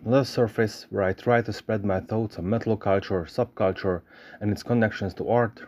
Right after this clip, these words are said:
religion, history, and mythology. My name is János Fejes, historian of religions and aesthetician from Hungary,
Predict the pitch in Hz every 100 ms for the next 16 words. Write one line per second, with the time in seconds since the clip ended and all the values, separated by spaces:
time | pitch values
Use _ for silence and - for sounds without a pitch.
0 | - 107 110 104 95 87 80 - 135 -
1 | 104 95 - 98 98 98 104 92 87 78
2 | - _ _ _ _ - - - - -
3 | 101 120 131 113 113 107 95 - 127 117
4 | 110 - - _ 147 123 135 123 117 110
5 | 113 117 113 98 104 104 92 101 110 110
6 | 107 101 107 95 90 95 110 101 98 95